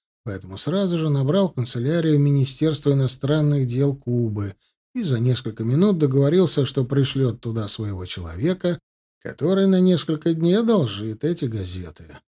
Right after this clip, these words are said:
«Вы хотите послать за газетами вашего человека или мне отправить кого-то из своих?» только и спросил он подполковника, положив трубку. «Буду признателен,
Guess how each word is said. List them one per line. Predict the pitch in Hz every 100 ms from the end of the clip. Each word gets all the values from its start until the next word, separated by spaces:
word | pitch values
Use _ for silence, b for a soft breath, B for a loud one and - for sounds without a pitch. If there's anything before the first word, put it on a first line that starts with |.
| _ _ _ _ _ _
«Вы | 104 98 131
хотите | 123 135 131 123 127
послать | 113 131 113 135 127
за | 117
газетами | 123 120 135 127 127
вашего | 123 160 190 110 85
человека | - 92 90 82 -
или | 87 107 113
мне | 113 120
отправить | 110 - 117 110 98
кого-то | 110 104 101 101
из | -
своих?» | 110 95 110 165 - _ _ _ _ 190
только | 202 175
и |
спросил | 139 147 143 - 147 139
он | 123
подполковника, | 120 110 - 107 98 175 190 185 165
положив | 139 113 98 101 107
трубку. | - 104 92 _ 87 80 - _ _ _ _ _ _ _ _ _ _ _
«Буду | 82 90 120 120
признателен, | 127 127 120 135 123 123 113 104